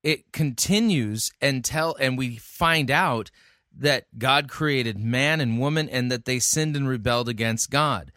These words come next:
Things didn't go well, and the reason why they didn't go well is because of our sin. But she didn't explain that, now did she? So we just got, and God, see, and look at God, it didn't go,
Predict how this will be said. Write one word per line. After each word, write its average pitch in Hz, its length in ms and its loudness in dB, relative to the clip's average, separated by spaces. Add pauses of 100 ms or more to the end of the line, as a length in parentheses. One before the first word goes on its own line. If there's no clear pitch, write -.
(320)
Things 180 340 2
didn't 185 320 0
go 156 180 2
well, 143 480 0
and 135 200 0
the 123 80 -2
reason 147 480 -2
why 143 200 0
they 143 140 0
didn't 123 200 -2
go 120 120 0
well 120 300 0
is 139 180 -4
because 143 500 -4
of 143 160 -2 (140)
our 123 640 2 (160)
sin. 160 720 0 (1000)
But 139 140 -4
she - 220 -2
didn't 110 500 -4
explain 165 540 -6
that, 85 260 -10
now 95 220 -8
did 127 320 -6
she? 69 340 -10 (1900)
So 139 180 -4
we 135 220 -6
just 143 180 -6
got, 139 200 -6 (460)
and 139 160 -6
God, 143 360 -6
see, 151 300 -8
and 143 220 -8
look 175 200 -8
at - 100 -12
God, 143 320 -2
it 113 140 -8
didn't 151 220 -6
go, 143 200 -8